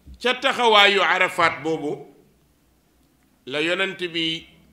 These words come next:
lancé message bi gën a rëy ci dundam, nga xam ni message boobu bàyyiwul dara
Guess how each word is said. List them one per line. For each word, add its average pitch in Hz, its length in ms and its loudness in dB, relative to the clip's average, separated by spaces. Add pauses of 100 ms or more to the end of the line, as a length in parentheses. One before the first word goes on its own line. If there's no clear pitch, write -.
(100)
lancé 170 800 0
message 156 720 -6
bi 147 180 -10
gën 185 180 -4
a 175 60 -4
rëy 170 320 -6
ci 165 120 -14
dundam, 131 380 -12 (1400)
nga 143 140 -8
xam 202 280 -2
ni 180 120 0
message 170 500 -2
boobu 160 440 -4 (1160)
bàyyiwul 180 1000 0
dara 214 380 2